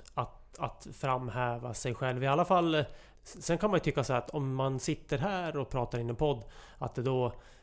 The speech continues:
att man, man gör ju en personlig presentation av sig själv, men det blir ju inte så riktigt samma sak om man sitter och lyssnar, eh,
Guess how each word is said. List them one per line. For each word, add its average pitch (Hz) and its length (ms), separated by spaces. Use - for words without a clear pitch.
att - 160
man, 117 420
man 131 120
gör 156 140
ju 151 80
en 123 60
personlig 143 520
presentation 120 600
av 131 60
sig - 160
själv, 139 560
men 127 200
det 127 60
blir 135 120
ju 135 40
inte 139 160
så - 120
riktigt 135 200
samma 127 240
sak 123 300
om 123 60
man 120 80
sitter 127 240
och 135 60
lyssnar, - 640
eh, 123 220